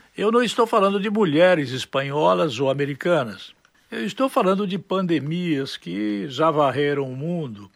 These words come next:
Há até um livro publicado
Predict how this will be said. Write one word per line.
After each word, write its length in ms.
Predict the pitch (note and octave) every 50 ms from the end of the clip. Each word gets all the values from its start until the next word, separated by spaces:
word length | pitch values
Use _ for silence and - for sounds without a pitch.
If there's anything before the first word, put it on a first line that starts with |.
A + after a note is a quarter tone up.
| _ -
Há 240 | - - F#3+ F#3+ F3+
até 500 | E3 - - - D#3+ F3+ F#3 F#3 E3 - - _ _ _ _ _ _ _ _ _ _ _ _
um 220 | - D#3 D3 C#3 C#3
livro 380 | D#3 F3 F#3+ G3 D#3+ C3+ C3+
publicado 880 | A#2+ - D3+ C3 C#3 B2+ A2 - - C#3+ D#3 D#3+ D#3 C#3+ A#2 G#2+ G#2 G2+